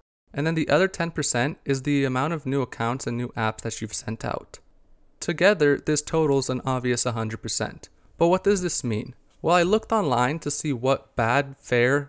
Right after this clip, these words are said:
good, and excellent credit scores are considered, and although these numbers vary lender to lender, it can give you a good idea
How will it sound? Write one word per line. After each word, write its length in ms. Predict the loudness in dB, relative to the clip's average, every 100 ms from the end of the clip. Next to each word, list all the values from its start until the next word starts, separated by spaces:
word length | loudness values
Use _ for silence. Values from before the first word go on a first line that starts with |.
| -8
good, 300 | 0 2 2
and 180 | 0 -2
excellent 460 | -2 -2 -2 -4 -4
credit 380 | -2 -2 -2 -4
scores 340 | -2 -2 0
are 100 | -2
considered, 600 | -2 -2 2 2 2 -2 _ _ _ -2
and 180 | 0 4
although 380 | 4 4 2 2
these 240 | 2 0
numbers 340 | 0 0 -2 -2
vary 380 | 0 2 2 0
lender 360 | 0 0 -2
to 100 | 0
lender, 520 | 0 0 0 0 -2 -4
it 100 | -4
can 180 | -2 0
give 160 | 2 2
you 180 | 2
a 60 | 2
good 200 | 2 2
idea 600 | 2 2 0 0 0 -2